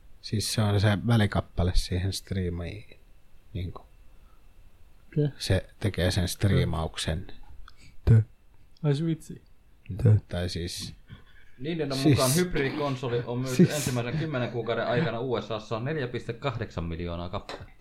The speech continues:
Speaker 1: Ja aikaisemmin
Speaker 4: Ja
Speaker 1: Stream
Speaker 4: aikaisemmin se oli
Speaker 1: P-
Speaker 4: kuitenkin Vita, jota oli myyty
Speaker 1: Ja-
Speaker 4: neljä, neljä miljoonaa.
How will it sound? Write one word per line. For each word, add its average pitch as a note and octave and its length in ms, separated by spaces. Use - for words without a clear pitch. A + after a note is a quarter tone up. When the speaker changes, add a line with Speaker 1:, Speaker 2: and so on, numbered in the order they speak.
Speaker 1:
Ja D3+ 80
aikaisemmin D3 360
Speaker 4:
Ja C3+ 80
Speaker 1:
Stream B2+ 40
Speaker 4:
aikaisemmin D#3 380
se D#3 60
oli D3+ 100
Speaker 1:
P- C#3 40
Speaker 4:
kuitenkin B2+ 360
Vita, C3 220
jota G2 160
oli G#2 100
myyty G2+ 240
Speaker 1:
Ja- F#3+ 240
Speaker 4:
neljä, A2+ 280
neljä B2 420
miljoonaa. A#2 640